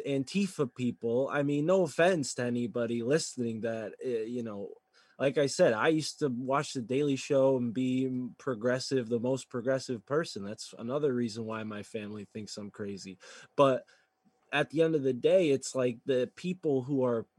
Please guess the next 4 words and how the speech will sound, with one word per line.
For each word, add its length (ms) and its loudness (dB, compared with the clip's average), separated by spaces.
you 120 -2
know, 380 -4
supporting 720 -2
Biden 420 -2